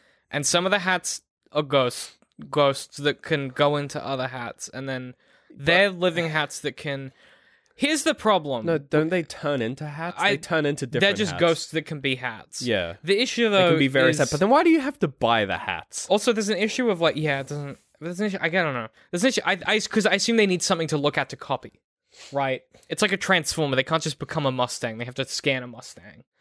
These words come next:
Speaker 1: right? You remember, you remember Transformers One?
Speaker 2: Let's not talk about the internal logic of Transformers. We'll be here for weeks.
Speaker 1: Yeah, but, like, the,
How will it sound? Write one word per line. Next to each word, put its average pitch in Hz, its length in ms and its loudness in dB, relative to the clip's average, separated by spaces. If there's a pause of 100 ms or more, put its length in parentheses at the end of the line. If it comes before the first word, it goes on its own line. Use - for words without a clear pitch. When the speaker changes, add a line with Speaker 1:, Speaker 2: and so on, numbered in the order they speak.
(280)
Speaker 1:
right? 127 240 -6
You 165 80 0
remember, 175 240 4 (160)
you 170 100 0
remember 175 280 2 (300)
Transformers 156 540 -2
One? 131 340 -2
Speaker 2:
Let's 127 180 2
not 175 140 4
talk 175 140 2
about 160 220 4
the 123 100 4
internal 120 400 2
logic 110 300 0
of 95 80 -12
Transformers. 104 580 -4
We'll 101 80 -6
be 113 160 -2
here 113 120 -6
for 90 140 -12
weeks. 95 280 -6
Speaker 1:
Yeah, 131 200 2
but, 208 280 0
like, 202 160 4
the, 196 340 4